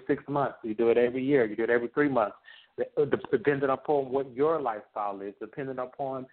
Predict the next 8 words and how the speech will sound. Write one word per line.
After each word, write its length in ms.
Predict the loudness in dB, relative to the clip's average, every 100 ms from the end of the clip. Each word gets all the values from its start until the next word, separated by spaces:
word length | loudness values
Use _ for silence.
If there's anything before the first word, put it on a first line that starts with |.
| -20 -20 -4
um, 360 | 0 0 0 0
what, 320 | 0 -2 -6
what, 360 | -2 0 0 -4 _ _ _ _ -6
what 320 | 0 0 0
your 200 | 4 4
behaviors 640 | 2 -4 -6 -6 -8 -10 -10 -10 -6
are, 280 | -6 -6 -12 _
right? 340 | 4 4 4